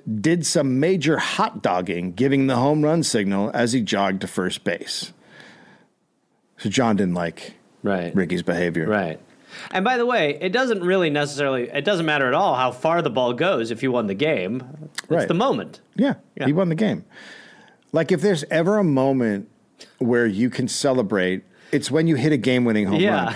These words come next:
Speaker 2: yeah.
Speaker 1: I totally get the thing of, like, if you do it in the fourth inning
Speaker 2: Yeah,
Speaker 1: and,
Speaker 2: right.
Speaker 1: and you're not even ahead, I,
Speaker 2: Yeah.
Speaker 1: I do think it's
Speaker 2: Yeah,
Speaker 1: fucking
Speaker 2: right, yeah,
Speaker 1: stupid,
Speaker 2: right, yeah.
Speaker 1: like, whatever.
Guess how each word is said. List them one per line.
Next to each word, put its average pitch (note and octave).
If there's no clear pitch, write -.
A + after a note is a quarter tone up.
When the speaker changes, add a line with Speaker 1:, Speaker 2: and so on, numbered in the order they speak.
Speaker 2:
yeah. F3
Speaker 1:
I A#3
totally E3+
get A#2+
the A#2
thing A#2+
of, A2+
like, G2
if A2+
you A#2+
do A#2
it A#2
in A2
the G#2
fourth A2+
inning A2
Speaker 2:
Yeah, A#2
Speaker 1:
and, G#2+
Speaker 2:
right. F2+
Speaker 1:
and A2
you're G#2+
not G#2+
even G#2+
ahead, F#2+
I, F#2+
Speaker 2:
Yeah. G2+
Speaker 1:
I A#2+
do A2
think G2+
it's G2
Speaker 2:
Yeah, E3+
Speaker 1:
fucking C3+
Speaker 2:
right, B2+
yeah, G#2
Speaker 1:
stupid, G2
Speaker 2:
right, F2
yeah. F#2+
Speaker 1:
like, F2
whatever. F2